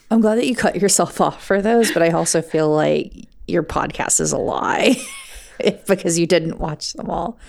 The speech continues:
But I feel like at, at one point they, like, stray so far from, like, the light,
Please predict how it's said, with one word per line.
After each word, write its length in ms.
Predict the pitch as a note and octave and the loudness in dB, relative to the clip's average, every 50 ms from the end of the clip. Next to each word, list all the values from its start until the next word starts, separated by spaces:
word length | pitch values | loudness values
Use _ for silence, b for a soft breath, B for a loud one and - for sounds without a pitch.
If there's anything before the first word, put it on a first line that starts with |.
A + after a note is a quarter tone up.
| B B | B B
But 100 | - A#3+ B3 | 2 4 4
I 60 | B3 | 4
feel 100 | B3+ C#4 | 4 2
like 120 | C#4 C4+ | 2 2
at, 140 | - A#3 G#3 | 2 0 0
at 140 | - - A3 | 0 0 2
one 180 | G#3+ A#3 A#3 A3+ | 2 4 4 4
point 180 | - A#3 G#3+ F#3+ | 2 2 2 2
they, 100 | G3 F#3+ | 4 4
like, 160 | F#3+ F#3 F#3 | 2 2 0
stray 260 | - - G3 F3+ E3+ | 0 2 2 2 4
so 280 | E3+ - - F3 E3 D#3+ | 2 2 2 4 2 2
far 340 | D#3+ - - - - - - | 2 0 -2 -2 -2 -2 -4
from, 220 | - - - - G#3+ | -4 -2 -2 -2 -2
like, 320 | - - - - - - - | -2 -2 -2 -2 -4 -4 -2
the 140 | F#3 F3+ F3 | 0 0 0
light, 540 | E3 D3+ - - D3+ D3+ D3+ - - - | 2 0 0 -2 -2 -2 -4 -6 -8 -8